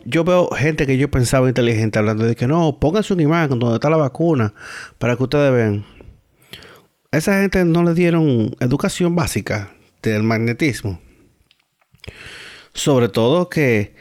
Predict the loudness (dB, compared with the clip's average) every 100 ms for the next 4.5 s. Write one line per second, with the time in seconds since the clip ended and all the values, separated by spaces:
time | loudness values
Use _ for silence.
0 | -20 -20 -10 -4 0 2 2 2 2 2
1 | 2 2 2 2 2 2 2 2 2 0
2 | 0 0 2 4 4 2 0 0 0 0
3 | 0 0 0 0 2 2 2 2 2 2
4 | 2 2 2 0